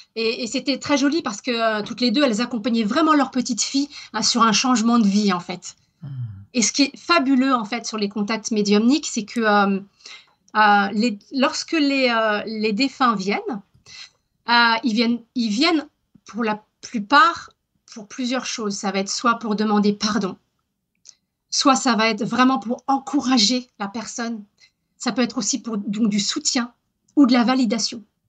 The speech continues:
Speaker 1: Parce que certains disent, « Ah, là, t'es en train de passer cet entretien d'embauche, c'est très bien, vas-y, tu vas voir. » C'est pas de la, c'est pas de la
Speaker 2: Ouais.
Speaker 1: voyance. Il y a une différence entre voyance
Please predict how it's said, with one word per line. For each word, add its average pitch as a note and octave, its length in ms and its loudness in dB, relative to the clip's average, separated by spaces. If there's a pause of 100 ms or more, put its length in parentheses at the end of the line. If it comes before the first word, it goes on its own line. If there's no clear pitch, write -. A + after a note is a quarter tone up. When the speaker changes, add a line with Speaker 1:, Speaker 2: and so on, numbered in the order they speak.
Speaker 1:
Parce G3+ 120 -10
que - 80 -2
certains A#3+ 260 0
disent, « C4 240 0
Ah, G#4+ 400 2 (300)
là, C#4+ 140 2
t'es D#4 80 -2
en C4+ 80 2
train C4+ 160 -6
de B3 60 -6
passer C4 340 -8
cet B3+ 200 -8
entretien B3+ 360 -2
d'embauche, B3 400 0
c'est B3+ 120 -4
très - 200 -4
bien, D4 360 0
vas-y, C4+ 600 -2 (100)
tu C4 120 -4
vas C4 120 4
voir. » G#3 420 -2 (840)
C'est - 200 -2
pas D4+ 140 4
de B3 100 2
la, A3 200 2
c'est D3 140 -2
pas C#3 140 4
de A#2+ 60 4
la A#3 80 2
Speaker 2:
Ouais. G#3+ 60 -2
Speaker 1:
voyance. A3 400 -10
Il A3+ 40 -10
y - 40 -4
a - 20 -4
une G3 80 -2
différence A3 400 -6
entre A3 200 -6
voyance A3 460 -2